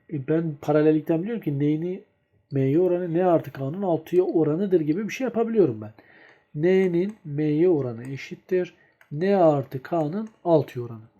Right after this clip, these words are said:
İçler dışlardan altı N eşittir M N, N artı K'nın çarpımıdır. Buradan ileri gitmeyelim. Paralellik bir de burada var. K'nın M'ye oranı K artı N'nin üçe oranına eşittir.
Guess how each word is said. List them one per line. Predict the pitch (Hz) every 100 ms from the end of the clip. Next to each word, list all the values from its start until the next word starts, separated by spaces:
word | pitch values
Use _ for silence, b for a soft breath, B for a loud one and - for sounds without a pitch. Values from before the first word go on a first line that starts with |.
| _ _ _ - b b -
İçler | - 220
dışlardan | 202 - 214 208 208 208 -
altı | 185 202 196 220 233
N | 170
eşittir | 160 180 170 214 208 _ 165 147
M | 147 175 202 202
N, | 165 139 143 - _ _ _ -
N | 185 220
artı | 196 165 143 - 143
K'nın | 208 180 214
çarpımıdır. | - - 160 - 120 120 147 196
Buradan | 170 147 - -
ileri | 190 151 175
gitmeyelim. | 135 - 127 127 - -
Paralellik | 156 190 196 233 214
bir | 247
de | 233
burada | 220 202 135
var. | 113 - b b b b
K'nın | - 170 175 202
M'ye | 190 185 196
oranı | 202 151 175 185
K | 196
artı | 196 170 160
N'nin | 151 151 165 247 233 - b b b
üçe | 180 160 214 233
oranına | 233 190 165 160 151 151
eşittir. | 139 120 127 - 117 -